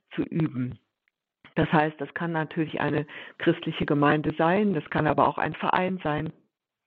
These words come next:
oder, oder sonst wie ein Zusammenschluss, äh, auch politischer oder wirtschaftlicher Art, wo, ähm, die gleichen Werthaltungen einfach gelebt werden. Und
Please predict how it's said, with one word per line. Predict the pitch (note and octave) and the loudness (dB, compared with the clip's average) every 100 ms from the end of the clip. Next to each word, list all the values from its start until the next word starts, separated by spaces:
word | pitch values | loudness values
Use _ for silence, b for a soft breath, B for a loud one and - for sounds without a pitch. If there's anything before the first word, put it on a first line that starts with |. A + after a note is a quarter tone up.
| _ - - | _ -14 -2
oder, | D3+ D3 D3+ C#3+ C#3+ B B B B | 2 4 4 2 -4 B B B B
oder | - E3 D#3 | 2 4 4
sonst | E3+ F3+ - F3 | 4 2 -4 -2
wie | E3+ - | 0 0
ein | D#3+ E3 | 0 -2
Zusammenschluss, | E3 D#3+ E3 F#3 - E3 F3 F3 - - - | 0 2 2 0 -2 2 2 2 -6 -2 2
äh, | D#3 D#3+ D3+ C#3+ - | 4 4 2 2 2
auch | D#3+ - | 2 0
politischer | - E3+ G3 F#3 E3+ E3 D3 | -2 0 0 0 0 2 4
oder | D#3+ D#3 | 4 4
wirtschaftlicher | F#3 F#3 E3+ - E3+ - - | 2 0 -4 0 0 0 2
Art, | D3+ D#3+ - B B B B - | 4 2 0 B B B B 0
wo, | D3+ D#3+ E3 E3+ - | 6 8 8 6 4
ähm, | D#3+ D#3 D#3 E3 | 4 4 2 0
die | F3 | 0
gleichen | D3+ D3 - F3 | 2 0 0 -2
Werthaltungen | D#3+ E3 - E3+ D3+ E3+ D3+ D3 D3 B B B | 2 0 0 -2 -2 -2 -2 -2 -4 B B B
einfach | - D3+ - - | -2 0 0 2
gelebt | D#3 D3+ D#3 - - | 4 6 4 2 -4
werden. | C3+ B2+ A#2 C3+ C#3+ _ B B B B B - | 0 0 -2 -6 -8 _ B B B B B -2
Und | - D#3+ D#3+ D#3 | 2 4 4 0